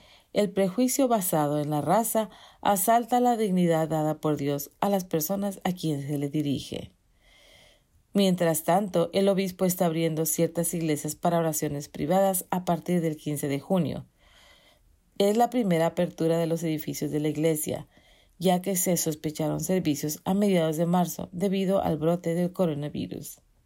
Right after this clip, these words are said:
Sin embargo, los tiempos de servicio de oración son limitados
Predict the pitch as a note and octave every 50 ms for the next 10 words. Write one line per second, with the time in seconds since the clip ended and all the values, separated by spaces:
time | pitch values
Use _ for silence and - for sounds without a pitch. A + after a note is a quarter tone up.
0 | _ _ _ - - - G3 F#3+ F#3 F3+ F3 E3+ F3 F3+ G3 G3+ F3 F#3 E3+ E3+
1 | - _ - - - F#3+ F3+ F#3 - G3+ F#3 F3+ F#3+ G3 F#3+ G3 F3+ - F#3+ F3+
2 | E3+ D#3+ E3+ D#3+ - F#3 F3 E3+ E3+ D#3+ D#3 D3+ D3+ - - F3+ F#3 F#3 F#3 F3+
3 | F3+ - - - - G#3 G3 F#3 F3+ E3 E3 D#3 D3+ - D3+ D3 C#3+ C#3 C#3+ -
4 | -